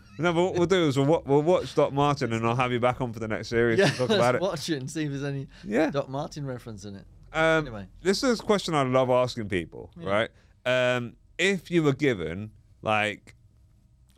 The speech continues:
Speaker 2: A
Speaker 1: uh, so we say, how much does it cost? So it costs a million. It costs a million to make a s-, um, it costs a million quid to make a sit-, this is genuine truth, it costs a million quid to make a studio audience sitcom per episode,
Speaker 2: Okay.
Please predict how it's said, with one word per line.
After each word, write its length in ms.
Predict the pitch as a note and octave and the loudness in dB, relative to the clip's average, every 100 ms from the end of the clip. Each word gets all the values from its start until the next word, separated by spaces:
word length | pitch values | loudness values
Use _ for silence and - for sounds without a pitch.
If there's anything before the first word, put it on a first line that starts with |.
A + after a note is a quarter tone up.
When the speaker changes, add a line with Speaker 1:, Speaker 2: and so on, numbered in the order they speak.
| A2+ | -6
Speaker 2:
A 180 | C#3+ C3+ | 0 0
Speaker 1:
uh, 40 | B2+ | 0
so 160 | E3 | 0
we 80 | D#3 | 0
say, 1200 | C#3+ D#3 C#3+ C#3 C#3 C#3 C3+ C3 C3 C3 C3 B2 - - | 0 0 4 4 4 2 2 2 2 2 0 -2 -10 -16
how 160 | B2+ | -14
much 160 | A#2+ A2 | -12 -10
does 100 | G#2+ | -12
it 60 | G#2 | -8
cost? 280 | G2+ G2 _ _ _ - | -10 -10 _ _ _ -6
So 160 | C3 | -2
it 80 | B2 | 2
costs 260 | C3+ B2 - A#2+ | 2 0 -6 -6
a 80 | |
million. 520 | B2 C#3+ E3 D#3 C#3+ C#3 | -4 0 2 2 0 -4
It 240 | A#2+ F#2+ | -6 -6
costs 300 | - B2+ - | -2 -2 -2
a 40 | B2+ | -2
million 280 | D3 C#3+ | 0 -2
to 100 | C3 | -2
make 320 | B2 A#2 G#2+ - | 0 0 -2 -2
a 380 | A2 G#2+ G#2+ G#2+ | -2 0 0 0
s-, 240 | - - F#2 | -4 -6 0
um, 380 | G#2 G#2 G2 - _ _ - | 2 2 0 -8 _ _ -6
it 140 | A2 A2+ | -4 0
costs 280 | C#3+ C3+ B2+ | 0 0 -2
a 40 | |
million 380 | B2 D3 D3 B2+ | 0 2 2 0
quid 280 | B2 A2+ G2+ | 0 0 0
to 100 | A2 | -6
make 340 | G#2+ A2 G2+ - | -2 -2 -2 -6
a 80 | G#2 | -8
sit-, 320 | - A#2 - | -4 -4 -2
this 160 | B2 A2 | -6 -8
is 160 | - - | -14 -8
genuine 220 | C3 A2 | -4 -4
truth, 160 | G2+ F#2 | -4 -10
it 60 | F2+ | -10
costs 160 | G#2 | -10
a 40 | A2+ | -6
million 320 | B2 A#2 G#2+ | -4 -4 -6
quid 220 | F#2+ A2 - | -6 -6 -6
to 80 | |
make 260 | G#2+ G2+ F2+ - - - - - | -2 -2 -2 -8 -20 -20 -8 0
a 440 | A2 G#2 G2+ F#2 - | 2 2 0 -2 -8
studio 420 | - B2+ A#2+ A2+ | -8 0 2 4
audience 260 | A2 G2+ - | 2 -2 -4
sitcom 360 | A#2+ - F#2 F#2+ | -6 -6 -8 -4
per 160 | G#2 | -2
episode, 360 | F#2 A2+ A2+ | -2 -6 -8
Speaker 2:
Okay. 100 | G#2+ | -8